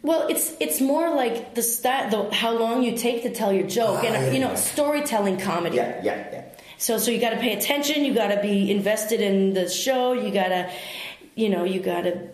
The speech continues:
Speaker 1: want to hear it till the end, and it builds and builds and builds, and then it's a
Speaker 2: Yeah.
Speaker 1: reward. But
Speaker 2: Mm-hmm.
Speaker 1: if it's a comedy club and people are drunk and,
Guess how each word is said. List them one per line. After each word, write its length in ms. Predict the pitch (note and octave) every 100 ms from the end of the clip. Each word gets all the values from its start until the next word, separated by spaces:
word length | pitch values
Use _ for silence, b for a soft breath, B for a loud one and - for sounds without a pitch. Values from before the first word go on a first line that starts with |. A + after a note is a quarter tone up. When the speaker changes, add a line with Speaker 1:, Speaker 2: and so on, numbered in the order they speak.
| -
Speaker 1:
want 340 | F#3 G3+ G#3+
to 80 | G3+
hear 220 | G3 G#3+
it 100 | G3+
till 140 | G#3 E3
the 240 | F#3 A3
end, 280 | B3 A#3+ G3+
and 80 | F3+
it 160 | F3+ F#3+
builds 240 | G3+ G3
and 160 | F#3 F#3
builds 240 | A3+ G#3
and 140 | F3+ E3+
builds, 240 | G3+ G3
and 140 | F#3 F3
then 100 | E3+
it's 220 | E3+ E3
a 60 | D#3
Speaker 2:
Yeah. 100 | D#3+
Speaker 1:
reward. 520 | D#3+ E3+ D#3 D3+ - B B
But 180 | G#3+ F#3+
Speaker 2:
Mm-hmm. 100 | G3
Speaker 1:
if 80 | G3
it's 160 | G3 G3
a 40 |
comedy 480 | - B3 A#3+ G#3 F#3+
club 360 | - F3 E3+
and 120 | E3 D#3+
people 240 | F3+ F3+
are 80 | F3
drunk 500 | - F#3 E3 E3+ E3+
and, 240 | D#3+ D3+